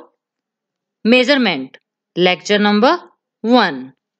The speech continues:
Now, in this lecture, I shall discuss about metric measures of length, weight and capacity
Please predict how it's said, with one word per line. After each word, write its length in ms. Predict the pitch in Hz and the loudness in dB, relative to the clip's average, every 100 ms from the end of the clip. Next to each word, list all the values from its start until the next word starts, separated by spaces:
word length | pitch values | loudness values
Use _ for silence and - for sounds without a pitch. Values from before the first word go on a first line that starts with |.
| _ _ _ _ _ _ _ _ _ _ _ _ _ _ _ _ _ _ _ _ _ _ _ _ 180 | _ _ _ _ _ _ _ _ _ _ _ _ _ _ _ _ _ _ _ _ _ _ _ _ -4
Now, 640 | 196 214 214 196 185 214 _ _ _ _ _ - | 0 2 2 2 0 -4 _ _ _ _ _ -4
in 300 | 220 196 147 _ | -2 -2 -6 _
this 260 | 175 269 254 | 0 0 2
lecture, 680 | 208 175 - 214 196 185 240 _ _ _ - | 0 0 -2 0 2 2 0 _ _ _ -6
I 160 | 202 247 | -2 -2
shall 380 | 254 294 294 277 _ _ _ _ - | 0 -2 -2 -6 _ _ _ _ -4
discuss 520 | 208 277 - 311 311 - - | 0 0 2 2 0 -10 -4
about 640 | 196 214 202 170 202 240 - _ _ _ _ _ _ _ _ _ _ _ _ 190 | -2 2 0 0 0 -2 -10 _ _ _ _ _ _ _ _ _ _ _ _ -2
metric 460 | 220 233 262 294 - | -2 -2 -2 -2 -2
measures 440 | 190 175 196 196 - | -4 0 -2 -4 0
of 320 | 214 175 139 - - _ _ _ - | 2 2 -2 -18 -20 _ _ _ -4
length, 440 | 175 226 262 - _ _ _ _ _ 160 | -2 -2 -4 -10 _ _ _ _ _ -2
weight 480 | 190 226 262 - _ 190 | 2 2 0 -8 _ -4
and 320 | 214 160 131 _ _ | -4 -4 -10 _ _
capacity 800 | 147 151 202 247 208 330 330 | -6 -4 0 0 0 -2 -4